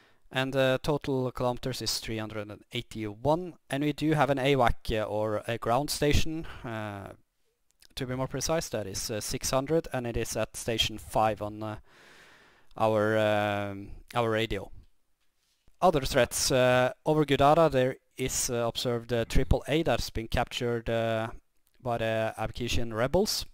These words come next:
So, uh, if you see some, uh, black dots in the sky, that's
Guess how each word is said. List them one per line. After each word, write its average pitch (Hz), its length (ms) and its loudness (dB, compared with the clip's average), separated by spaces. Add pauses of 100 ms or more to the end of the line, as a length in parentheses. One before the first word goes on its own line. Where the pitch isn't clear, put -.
So, 113 340 -4
uh, 113 260 -2 (880)
if 131 120 -4
you 127 60 -6
see 127 160 -2
some, 117 380 -6
uh, 110 920 -4 (180)
black 123 240 2 (240)
dots - 300 0
in 117 80 -4
the 120 60 -6
sky, 139 340 0
that's - 400 -4